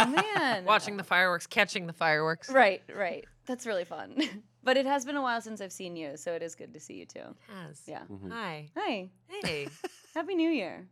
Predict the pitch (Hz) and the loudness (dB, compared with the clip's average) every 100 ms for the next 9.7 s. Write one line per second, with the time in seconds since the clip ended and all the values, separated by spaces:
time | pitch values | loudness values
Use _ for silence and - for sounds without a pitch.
0 | _ 440 480 494 330 370 320 180 147 190 | _ -8 -6 -6 -6 -4 -2 -2 -2 -2
1 | 262 285 - 285 233 208 170 147 131 - | 0 0 -2 -10 -6 -4 -4 -4 -8 -16
2 | _ 277 262 - - - _ - 247 - | _ -2 -2 -4 -12 -14 _ -10 -8 -4
3 | - 214 220 262 285 247 214 - 214 214 | 0 0 0 -4 -2 0 -2 -2 -6 -10
4 | 202 359 466 339 208 185 226 262 - 302 | -2 4 4 4 2 2 2 0 2 0
5 | 226 - 202 196 - - 202 180 175 151 | 0 2 4 4 0 -8 -2 0 -2 -2
6 | 170 180 143 160 - - 143 160 156 165 | 0 0 0 -4 -2 2 6 6 4 2
7 | 139 110 123 143 - 123 107 95 - 110 | 0 2 2 2 0 0 0 -2 -2 0
8 | 104 110 123 139 131 123 98 87 101 101 | 2 2 2 -2 -2 -2 -2 -4 -4 0
9 | 320 311 - 339 349 349 226 | 6 6 6 4 4 2 2